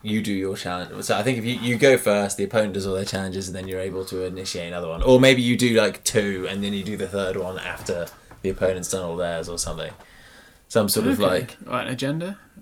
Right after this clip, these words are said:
Speaker 2: Or
Speaker 1: Christ knows, some sort of, like, it would have to be something like that. You know, it'd have to be something a deck would design around, or maybe, like, a really expensive event or something. Something, uh,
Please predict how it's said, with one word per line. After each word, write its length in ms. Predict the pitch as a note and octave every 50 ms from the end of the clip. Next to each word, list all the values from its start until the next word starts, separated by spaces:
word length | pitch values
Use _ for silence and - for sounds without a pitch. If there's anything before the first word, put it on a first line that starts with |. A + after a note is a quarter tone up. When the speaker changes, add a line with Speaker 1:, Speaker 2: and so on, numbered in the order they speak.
| - -
Speaker 2:
Or 280 | - - - - - - _ _ - -
Speaker 1:
Christ 300 | - D#2 D#2+ F2 - -
knows, 320 | F2 D#2+ D#2 D2+ - -
some 200 | - G2 G2 G2
sort 160 | - - F#2 F2+
of, 80 | F2
like, 280 | F2+ E2 E2 D#2+ - -
it 40 | B2+
would 80 | A#2 C3
have 180 | D#3+ D#3 D#3
to 80 | - G#2
be 80 | G#2
something 280 | F2+ - A2+ F#2 F2 E2+
like 140 | D2+ D2+ D2+
that. 280 | D#2+ D#2 E2 E2+ - - - -
You 140 | - G2+ F#2
know, 100 | E2 D#2
it'd 100 | E2+ F2
have 160 | G#2 G#2+ F#2+
to 60 | -
be 40 | F#2+
something 240 | E2 G2+ E2 E2+ F2
a 60 | E2+
deck 260 | - - A#2 F#2 F2
would 80 | G2 F#2+
design 300 | F#2 E2+ G2 F2+ F2+ F2+
around, 260 | F2+ E2+ E2+ F2 G2
or 60 | A2+
maybe, 180 | A#2+ B2+ A#2+ A#2
like, 180 | A2+ G#2+ G#2 -
a 60 | G#2+
really 280 | G#2 A2 A2+ G#2 G2+ G#2
expensive 560 | G2+ F#2+ - - - G#2 G2+ F2+ - F2+ F#2+
event 400 | F#2 E2+ F#2+ F#2 F2 F2 E2+ E2
or 80 | F2 E2
something. 400 | - F2+ E2 E2+ F2 F2 F2 F2+ - _ _ _ - - - _ - - - _ _ _ -
Something, 320 | - D3+ C#3 B2+ A#2+ A2+
uh, 240 | A2 A2 A2 G2+